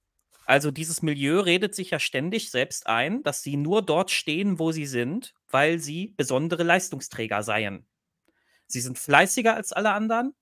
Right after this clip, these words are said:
sie sind leistungsbereiter, sie übernehmen lieber Verantwortung, das sind so die Narrative. Und, ähm, würde sie jetzt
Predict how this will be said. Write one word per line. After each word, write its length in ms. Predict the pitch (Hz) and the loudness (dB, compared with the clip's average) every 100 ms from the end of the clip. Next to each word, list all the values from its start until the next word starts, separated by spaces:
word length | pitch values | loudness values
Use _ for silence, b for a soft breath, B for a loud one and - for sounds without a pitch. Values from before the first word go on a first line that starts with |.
| _ _ _ | _ _ _
sie 160 | 135 | -6
sind 200 | 131 131 | -2 0
leistungsbereiter, 800 | 123 185 208 214 - 202 214 202 | 6 6 6 -8 -2 2 4 2
sie 100 | 151 | -2
übernehmen 340 | 135 139 143 | -2 -2 -2
lieber 180 | 143 147 | 0 0
Verantwortung, 560 | - 131 175 175 180 170 | 2 -2 0 0 2 2
das 140 | 170 | 0
sind 120 | - 165 | 0 0
so 120 | 170 | -2
die 100 | 165 | 0
Narrative. 560 | 151 151 - 104 98 _ _ _ _ - B B B B B | -2 -2 -6 -10 -10 _ _ _ _ -20 B B B B B
Und, 380 | 151 156 151 - | 8 8 2 4
ähm, 360 | 147 143 151 _ _ _ _ _ _ - - | 6 6 4 _ _ _ _ _ _ -20 -14
würde 460 | 135 131 233 269 180 | -4 4 4 4 0
sie 160 | 180 | 2
jetzt 420 | 170 151 - - | 2 2 0 -10